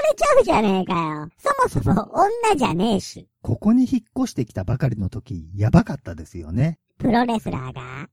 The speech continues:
Speaker 2: プロレスラーの人は感じのいい人だから、挨拶をすれば返してくれるんですけど、そのお父さんの元プロレスラーが挨拶をしても無言なんですよ。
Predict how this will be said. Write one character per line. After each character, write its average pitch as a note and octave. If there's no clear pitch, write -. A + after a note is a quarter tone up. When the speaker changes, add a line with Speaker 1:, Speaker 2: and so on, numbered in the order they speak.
Speaker 2:
プ G3
ロ C#4
レ D#4+
ス D#4
ラ G#3
ー -
の A#2
人 -
は F#2+
感 B2+
じ B2+
の C3+
い B2+
い -
人 G2
だ F2
か F2
ら、 E2
挨 F3+
拶 -
を E2+
す -
れ F2+
ば D#2+
返 C3+
し -
て G2+
く F2+
れ F2
る E2+
ん D#2+
で D#2+
す -
け F2+
ど、 D#2
そ -
の G3+
お B2+
父 D#4
さ F#3
ん B2+
の G2
元 E3+
プ A#2
ロ A#2+
レ C#3
ス A#2+
ラ F2+
ー -
が F2
挨 C4
拶 -
を F#2+
し -
て -
も E2+
無 A#2
言 C4
な B3
ん F3
で A2
す F#2
よ。 D#2